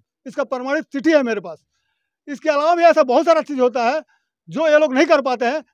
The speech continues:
जिसकी वजह से आज हमारे भाई बंधु लोग दम तोड़ने के लिए मजबूर हैं। हो सकता है कल हम भी दम तोड़ दें, आपके घर परिवार के लोग दम तोड़ दें। ताली बजाने का तो आदत है हमको,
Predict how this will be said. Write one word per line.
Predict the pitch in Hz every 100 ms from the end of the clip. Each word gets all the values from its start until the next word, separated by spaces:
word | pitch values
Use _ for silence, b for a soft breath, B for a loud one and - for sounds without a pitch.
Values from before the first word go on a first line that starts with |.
| -
जिसकी | 262 277
वजह | 262 277
से | 254
आज | 254
हमारे | 220 240
भाई | 196 240
बंधु | 226 226
लोग | 240 233 _ _
दम | 233 240
तोड़ने | 220 214
के | 208
लिए |
मजबूर | 185 175 175
हैं। | 151 _ b b -
हो | 311
सकता | 339 -
है | 302
कल | 294
हम | 254
भी | 311
दम | 311
तोड़ | 302 302
दें, | 320 - _ _ _ -
आपके | 311 269 330
घर | 220 339
परिवार | 311 320 320
के |
लोग | 311
दम | 302 294
तोड़ | 311
दें। | 302 302 _ _ _ _ _ _ _ _ -
ताली | 262 359
बजाने | 339 339 330
का |
तो | 311
आदत | 311 339
है | 269
हमको, | 226 165 139